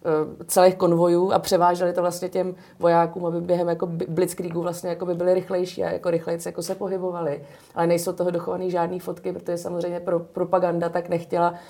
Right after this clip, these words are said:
aby prostě se dostávaly do éteru jako fotky, kde prostě akorát jede jako nákladák s batohama, protože to bylo jak scout pionýrský tábor, že jo. Takže, eh, jako je zajímavý, že ta problematika se řeší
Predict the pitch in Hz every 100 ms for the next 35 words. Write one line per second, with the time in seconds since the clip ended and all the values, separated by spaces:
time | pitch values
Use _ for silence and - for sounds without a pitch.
0 | - 170 175 170 - - 190 175 175 190
1 | 190 190 175 165 180 180 180 180 180 185
2 | 180 190 269 - 240 - 254 240 247 -
3 | 226 - 208 - 214 214 214 - - 185
4 | 185 190 196 - 208 - - - 180 180
5 | 175 170 175 180 165 170 170 170 170 170
6 | 170 170 - - - 196 180 - 175 175
7 | - 185 180 175 170 170 170 165 185 175
8 | 180 - - 320 - 175 175 185 185 208
9 | 208 196 190 196 208 214 208 190 190 190
10 | 196 202 202 196 190 - 208